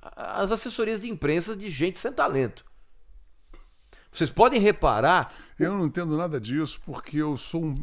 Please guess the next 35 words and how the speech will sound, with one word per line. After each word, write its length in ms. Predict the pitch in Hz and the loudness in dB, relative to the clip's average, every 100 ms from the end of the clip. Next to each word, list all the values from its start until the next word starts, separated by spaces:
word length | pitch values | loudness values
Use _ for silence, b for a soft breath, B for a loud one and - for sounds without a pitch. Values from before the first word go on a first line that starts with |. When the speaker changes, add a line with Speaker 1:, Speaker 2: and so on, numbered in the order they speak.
| 139 | -4
Speaker 2:
homem 260 | 160 151 - | -2 -2 -4
alheio 800 | - 120 117 120 165 208 196 147 | -2 4 4 4 -2 -2 -2 -2
a 40 | |
esse 140 | 123 | -4
tipo 280 | 131 - 135 | -10 -12 -14
de 80 | 113 | -12
coisa. 200 | - 139 123 - 107 107 98 65 - 117 | -14 -14 -16 -20 -18 -18 -18 -20 -20 -20
Quando 220 | - 101 | -16 -16
falo 260 | - 107 101 | -10 -10 -10
desse 220 | 98 90 | -14 -16
tipo 200 | - - | -16 -14
de 80 | 127 | -14
coisa, 420 | 131 135 165 180 180 B B B - | -8 -4 -4 -4 -10 B B B -6
eu 120 | 127 | -4
falo 560 | - - 120 127 135 131 b - | -4 -2 0 0 0 -8 b -6
Speaker 1:
Então 140 | 123 294 | 4 6
Speaker 2:
nessa 40 | |
Speaker 1:
fala 140 | 294 269 | 8 6
Speaker 2:
coisa 140 | 160 | 8
Speaker 1:
perto 160 | 240 226 | 8 8
do 80 | 214 | 4
microfone 500 | 196 180 - 135 113 | 6 4 6 2 2
Speaker 2:
eu 40 | |
Speaker 1:
aí. 160 | 107 85 | 0 4
Speaker 2:
falo 260 | 110 156 160 | 8 10 8
nessa 220 | 151 160 | 6 4
contemporaneidade, 1600 | - 165 156 165 135 - 139 131 120 113 92 92 147 139 101 117 | 6 6 8 8 8 8 10 12 12 10 10 10 12 10 10 10
né? 240 | 131 147 | 12 10
Speaker 1:
Perfeito. 160 | 131 B B B | 8 B B B
Speaker 2:
Assim, 300 | 131 123 - | 0 0 4
eu, 240 | 127 117 120 | 4 2 -2
eu, 680 | 120 123 117 113 123 120 | -4 -2 -4 -4 -4 -2
eu, 180 | 131 135 | -4 -4
eu, 360 | 147 135 160 131 | -2 -4 -4 -4
eu 240 | 131 123 | -4 -4